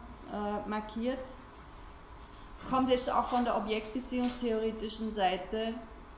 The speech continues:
ein Ansatz, der versucht, mit dem, mit der feministischen Theorie in Kontakt zu treten,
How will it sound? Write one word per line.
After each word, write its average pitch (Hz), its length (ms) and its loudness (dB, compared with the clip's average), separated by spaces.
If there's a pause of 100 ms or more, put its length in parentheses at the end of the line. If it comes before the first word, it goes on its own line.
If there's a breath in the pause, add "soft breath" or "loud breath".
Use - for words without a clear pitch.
(1120)
ein 214 240 0
Ansatz, 214 520 4
der 226 120 0
versucht, 233 800 -2 (1300)
mit 226 240 0
dem, 233 320 2 (400)
mit 214 160 -2
der 247 80 4
feministischen 240 720 2
Theorie 226 420 2
in 220 120 0
Kontakt - 460 0
zu 247 160 -2
treten, 240 460 -2